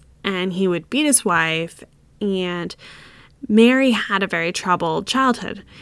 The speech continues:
She was not formally educated, but two of her friendships really determined the, the trajectory of her life. The first friendship that was extremely influential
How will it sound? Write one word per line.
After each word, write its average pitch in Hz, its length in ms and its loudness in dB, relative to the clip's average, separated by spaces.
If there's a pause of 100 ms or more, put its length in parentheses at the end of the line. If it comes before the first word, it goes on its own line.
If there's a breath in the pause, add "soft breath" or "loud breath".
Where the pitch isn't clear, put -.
(120 loud breath)
She - 200 2
was 185 320 0
not 196 520 4
formally 160 380 -2
educated, - 640 -8
but - 420 -6
two 277 240 2
of 349 100 0
her 466 180 2
friendships - 920 -2 (140)
really 220 340 2
determined 160 920 -6 (360)
the, 185 580 0 (520 loud breath)
the 202 100 4
trajectory 285 800 -2
of 294 140 -2
her 208 140 -2
life. - 600 -10 (440 soft breath)
The - 80 -16
first 302 400 -2
friendship 170 600 -4
that 170 160 0
was 185 280 -2
extremely 240 1080 0
influential 190 760 -6